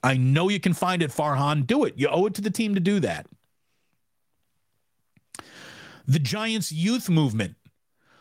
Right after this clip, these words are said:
Look, we gotta give that a letter grade too. And I think it's fair to say that's a B plus. Now, it's a B plus because guys are starting to cool off, but let's be honest, Patrick Bailey could be an all-star catcher by next season.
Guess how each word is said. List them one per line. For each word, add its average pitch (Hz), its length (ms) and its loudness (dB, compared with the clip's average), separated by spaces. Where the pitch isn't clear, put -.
Look, 220 240 2
we 190 80 2
gotta 220 220 0
give 185 240 0
that 240 180 0
a - 20 2
letter 196 280 0
grade 175 380 0
too. 240 360 -2
And 175 160 0
I 196 80 2
think 208 240 0
it's 233 100 -2
fair 190 240 -2
to 196 80 0
say 196 200 -6
that's 214 220 -4
a - 40 -8
B 185 300 -2
plus. - 520 0
Now, 196 440 0
it's - 160 -4
a 190 60 -6
B 233 240 -2
plus 262 380 0
because 196 540 0
guys 175 380 0
are 226 60 0
starting 214 340 0
to 190 80 4
cool 208 320 2
off, 208 300 0
but 151 160 0
let's 208 160 0
be 175 180 2
honest, 196 320 0
Patrick 233 380 -2
Bailey 196 440 0
could 233 100 4
be 247 140 2
an 165 80 4
all-star 226 460 0
catcher 226 420 -2
by 110 160 -2
next 120 280 -4
season. 180 440 -8